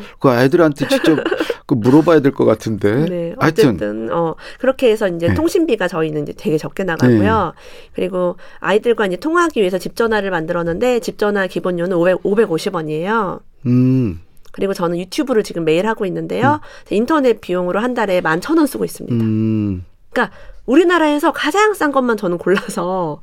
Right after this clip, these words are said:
Speaker 1: 음.
Speaker 2: 고정 지출하고 있고요. 정수기,
Speaker 1: 음.
Speaker 2: 렌탈비 이런 거 내시는 분 있잖아요.
Speaker 1: 음.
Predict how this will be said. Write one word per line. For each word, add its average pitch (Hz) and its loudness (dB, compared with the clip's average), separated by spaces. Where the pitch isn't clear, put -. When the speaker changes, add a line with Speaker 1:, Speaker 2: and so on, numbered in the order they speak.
Speaker 1:
음. 85 -6
Speaker 2:
고정 226 2
지출하고 214 -2
있고요. 180 -2
정수기, 208 2
Speaker 1:
음. 95 -2
Speaker 2:
렌탈비 202 -2
이런 180 0
거 175 -2
내시는 180 0
분 180 -6
있잖아요. 160 -4
Speaker 1:
음. 107 4